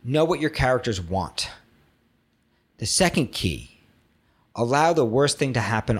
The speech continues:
all the time. The third key, know what you are building, even if what you are building doesn't fit what other people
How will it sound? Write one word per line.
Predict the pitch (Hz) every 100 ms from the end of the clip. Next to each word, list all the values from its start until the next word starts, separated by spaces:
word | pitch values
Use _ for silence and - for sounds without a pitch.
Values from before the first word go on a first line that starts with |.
| -
all | 98 95
the | 95
time. | 95 85 76 - 95 _ _ _ _ _ _ _ _ _ _ _ _ _ _ _ _ _ -
The |
third | 123 - 190 190 180 120
key, | - 92 69 - - _ _ _ _ _ _ _ _ _ _ _ _
know | 107 110 123 147 165
what | 156 139 131
you | 117 120
are | 123
building, | 104 101 92 82 73 - _ _ _ _ _ -
even | 143 180 180 185
if | - 110 101
what | 107 131
you | 165 156
are |
building | 120 113 87 82 76 69 60 - - _ _
doesn't | 139 127 120 143 - -
fit | - 110 - - - - _
what | 107 - _ 120
other | 123 120
people | 117 - 98 82 90